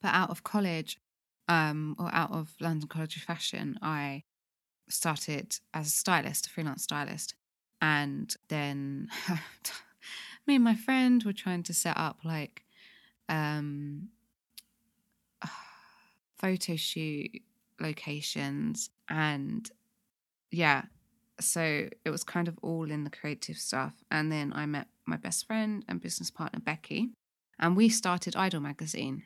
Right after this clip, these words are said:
which was, um, or is a magazine, uh, geared towards up and coming talent in arts, fashion, music.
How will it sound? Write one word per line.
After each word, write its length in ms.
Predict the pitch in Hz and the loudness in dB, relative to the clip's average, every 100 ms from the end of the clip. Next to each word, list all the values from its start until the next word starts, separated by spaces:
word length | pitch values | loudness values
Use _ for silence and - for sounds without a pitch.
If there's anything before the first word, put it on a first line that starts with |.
| _ _ _ _ _ | _ _ _ _ _
which 340 | 165 - - - | -2 -2 -2 0
was, 600 | 170 165 165 160 - - | 2 2 0 2 2 2
um, 300 | 170 165 - - _ _ _ - | 2 0 -2 -8 _ _ _ -4
or 180 | 165 160 | 0 2
is 400 | 156 139 156 - | 2 2 -4 -2
a 60 | |
magazine, 880 | 165 160 156 156 156 147 143 143 143 - _ _ - | 0 0 0 -2 0 0 0 -2 -4 -8 _ _ -2
uh, 240 | 151 143 143 | 2 2 0
geared 240 | - 156 147 | -4 -4 -4
towards 440 | - - 147 143 - | -6 -6 -6 -4 -6
up 140 | 156 | -8
and 80 | 160 | -8
coming 380 | - 160 151 143 | -6 -2 -2 -2
talent 460 | - 160 147 143 - | -4 -2 0 -2 -4
in 160 | 151 147 | -4 -2
arts, 380 | 147 143 - - | 0 0 0 -2
fashion, 640 | - 139 - - - - - | -2 -4 -4 -4 -4 -6 -4
music. 680 | 160 156 147 - 143 - | -2 0 0 0 -2 -4